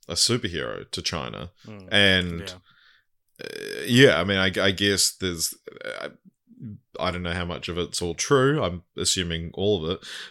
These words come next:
Speaker 1: But
Speaker 2: <laughs>
Speaker 1: the guy had a pretty interesting life. He had more stories to tell.
Speaker 2: Yeah,
Speaker 1: And,
Speaker 2: yeah.
Speaker 1: uh, yeah, so I guess they just decided to dive back into
Speaker 2: Keep,
Speaker 1: that
Speaker 2: keep
Speaker 1: well.
Speaker 2: telling those stories.
Speaker 1: Yeah.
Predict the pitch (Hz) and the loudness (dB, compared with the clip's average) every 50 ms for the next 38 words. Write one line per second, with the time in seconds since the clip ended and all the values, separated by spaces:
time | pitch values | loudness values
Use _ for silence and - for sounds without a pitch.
0 | _ _ 113 104 123 117 104 95 85 - - - - 180 - - 180 165 156 - | _ _ 2 6 6 8 8 6 4 0 -4 -10 -12 -12 -10 -10 -12 -12 -12 -14
1 | - - - 123 127 110 - 151 165 190 254 226 156 135 143 147 117 113 - - | -20 -10 0 2 2 4 4 4 4 6 6 6 8 8 8 6 6 4 2 4
2 | 143 151 151 160 165 160 - - - 190 180 151 165 226 330 285 - - 123 117 | 6 6 6 6 4 2 0 2 2 2 4 4 4 4 2 2 4 4 4 4
3 | 117 123 120 120 127 147 139 - - 156 151 160 156 151 147 - - 165 - - | 4 4 4 6 8 8 8 6 6 6 6 6 6 6 4 2 0 0 4 4
4 | 165 190 208 131 82 80 - - - - - - - - _ - - 101 107 104 | 4 4 4 0 -2 -2 -6 -10 -18 -20 -20 -20 -20 -20 _ 0 4 6 6 8
5 | 98 98 101 113 110 107 98 - - - - - 120 117 117 113 107 - 98 98 | 6 6 4 2 0 -2 -2 -4 -4 -4 -6 -12 -16 -12 -10 -6 0 2 2 4
6 | 98 98 98 95 85 85 101 120 117 98 85 - - 92 90 87 90 92 - - | 4 4 4 2 2 2 2 4 4 4 2 2 2 0 0 0 0 -2 -2 -2
7 | - 90 85 87 82 - - - - - - _ _ _ - - - _ - 95 | -2 -2 -2 -2 0 -2 -2 -4 -6 -12 -18 _ _ _ -20 -20 -20 _ -2 0
8 | 85 - 90 85 82 82 - - - - 87 87 85 82 80 - _ - - 92 | 0 2 2 0 -2 -2 -4 -6 -4 -2 0 0 0 -2 -4 -6 _ -18 -10 0
9 | - 110 110 117 113 113 113 110 92 - 120 110 110 113 110 113 101 92 104 101 | 2 4 4 6 6 6 4 4 4 6 6 8 8 6 4 2 0 2 4 6
10 | 101 101 80 - 90 82 90 92 92 90 85 - 143 143 143 147 143 143 143 143 | 6 6 4 2 -2 0 0 0 2 2 2 2 2 2 0 -2 -4 -4 -4 -4
11 | 143 - - - 143 151 147 139 92 104 110 95 | -4 -6 -6 -6 -6 -4 -2 -2 -2 0 0 -2